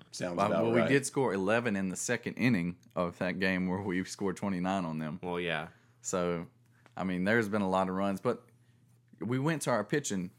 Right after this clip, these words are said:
Speaker 2: The starting pitching was bad. The bullpen wasn't. Aside from one big free agent signing, Will Smith, he was not crisp. He was not great for us. Comes in first playoff game,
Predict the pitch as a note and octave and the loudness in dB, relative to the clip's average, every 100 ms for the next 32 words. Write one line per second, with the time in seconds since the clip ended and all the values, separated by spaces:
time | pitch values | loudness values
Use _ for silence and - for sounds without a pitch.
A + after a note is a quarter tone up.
0 | _ - G2+ - G3 F3 F3 D#3 C3 A2 | _ -8 -6 0 2 2 2 0 0 0
1 | G2 F#2+ F#2+ F#2 F#2 G2 A#2 C#3 C3+ G#2 | -2 0 2 2 0 0 4 4 2 0
2 | G2+ G2+ E2 - - _ _ - A2+ D#3+ | 2 2 0 -10 -20 _ _ -6 -4 0
3 | D#3+ E3+ C#3+ G#2+ A2 C3 B2+ B2 A#2+ - | 0 2 0 2 2 2 2 2 0 -2
4 | - A2+ G#2 F#2 F#2 - F#2+ E2 - - | -2 4 4 4 -2 -4 -4 -4 -6 -16
5 | - _ _ _ _ _ _ _ _ _ | -20 _ _ _ _ _ _ _ _ _
6 | _ _ _ G2+ B2+ B2+ - A2+ - - | _ _ _ 2 2 2 2 0 0 -6
7 | - C#3 A2+ G#2+ A2 A2+ - - A2+ G#2 | -2 0 0 0 2 2 0 0 2 2
8 | - G2 G2+ F#2 G2 G2 F#2 G2 F2+ - | -2 -6 -4 -4 -2 -2 0 0 0 -2
9 | E2 - - - _ _ _ - C#3 C#3 | -4 -4 -10 -18 _ _ _ -2 0 2
10 | C3 A#2 G#2+ - D3 E3+ D#3+ - D3 D3+ | 2 0 -2 0 2 2 0 -2 0 2
11 | B2 F#2+ - F#2 E2+ E2+ | 2 2 0 -2 -2 -4